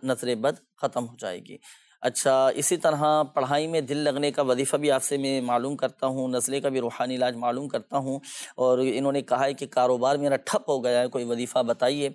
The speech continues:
اس کا بھی روحانی علاج انشاءاللہ میں معلوم کروں گا۔ استخارے کے حوالے سے یہ ایک اور میسیج تھا کہ فیصل صدیق، آ، اور نام ہے نسیم اختر،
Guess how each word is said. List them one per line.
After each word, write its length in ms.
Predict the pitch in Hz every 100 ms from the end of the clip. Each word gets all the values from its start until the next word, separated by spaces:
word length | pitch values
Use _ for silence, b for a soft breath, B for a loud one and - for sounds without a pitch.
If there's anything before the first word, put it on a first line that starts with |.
| -
اس 160 | 131
کا 100 | -
بھی 120 | 139 131
روحانی 400 | 120 - 131 127
علاج 220 | 120 120
انشاءاللہ 420 | 120 - 120 120
میں 100 | 123
معلوم 340 | 117 120 127
کروں 240 | 139 143 160
گا۔ 120 | 135 B B B
استخارے 460 | 131 - 156 - 165
کے 100 | 160
حوالے 220 | 147 147
سے 140 | 143
یہ 120 | 147 151
ایک 120 | 139 139
اور 80 | 151
میسیج 380 | 139 131 165 -
تھا 160 | 135 139 B B B -
کہ 380 | 139 135 135 131
فیصل 460 | - 147 - 165
صدیق، 640 | 165 - 127 104 143 143 - - _ B B -
آ، 80 | 131 131 135 -
اور 200 | 135 131
نام 440 | 131 131 143 160
ہے 160 | 147 147
نسیم 400 | 131 - 156 147 -
اختر، 380 | 123 - 143